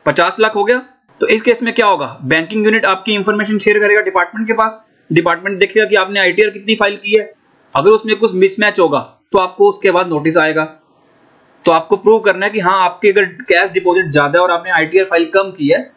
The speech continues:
तो उसका reason क्या है। Similarly, अगर आपने cash withdraw की है,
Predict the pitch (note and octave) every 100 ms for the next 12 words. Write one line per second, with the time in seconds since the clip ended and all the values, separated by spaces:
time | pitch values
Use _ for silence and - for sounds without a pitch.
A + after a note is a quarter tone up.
0 | _ G3 F#3+ A3 F#3 E3+ E3+ B2+ A2+ -
1 | _ _ _ _ _ _ - G3 G#3 G#3+
2 | A3 A3 G#3 G#3 G#3 G3 G3 D#3 C#3+ D3
3 | G3 G3 G3 F#3+